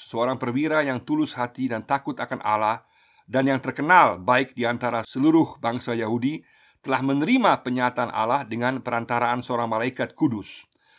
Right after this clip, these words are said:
supaya ia mengundang engkau ke rumahnya dan mendengar apa yang akan kau katakan."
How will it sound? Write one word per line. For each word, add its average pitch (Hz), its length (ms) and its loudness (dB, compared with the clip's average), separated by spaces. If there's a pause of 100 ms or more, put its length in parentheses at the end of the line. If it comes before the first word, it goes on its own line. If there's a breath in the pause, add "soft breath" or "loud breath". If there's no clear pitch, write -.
supaya 123 320 -2
ia 147 160 2
mengundang 180 640 4
engkau 127 320 0
ke 135 80 0
rumahnya 131 560 0 (320 soft breath)
dan 113 160 0
mendengar 139 720 4
apa 156 320 4
yang 143 240 2
akan 147 400 0
kau 123 240 2
katakan." 87 560 -8